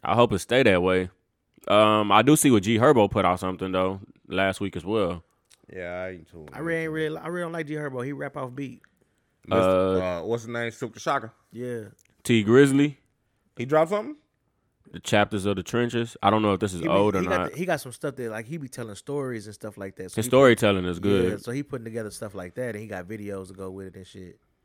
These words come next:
Speaker 1: Um, that's all I really seen.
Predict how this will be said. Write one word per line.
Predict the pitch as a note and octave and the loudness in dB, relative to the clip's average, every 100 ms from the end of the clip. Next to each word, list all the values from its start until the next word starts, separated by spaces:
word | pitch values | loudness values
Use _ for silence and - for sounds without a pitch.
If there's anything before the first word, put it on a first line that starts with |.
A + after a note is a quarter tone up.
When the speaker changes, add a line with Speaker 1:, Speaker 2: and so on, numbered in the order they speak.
| _ _ _ _ _ _ - | _ _ _ _ _ _ -8
Speaker 1:
Um, | F#2 F#2+ F#2 F#2 F2+ F2 - _ _ - | -2 0 -2 -4 -6 -10 -14 _ _ -16
that's | - C3 | -14 -10
all | A2 A#2+ | -6 -4
I | A#2 | -4
really | A#2 G#2+ G2 | -4 -4 -4
seen. | - A#2 F#2+ F2+ | -6 -6 -6 -10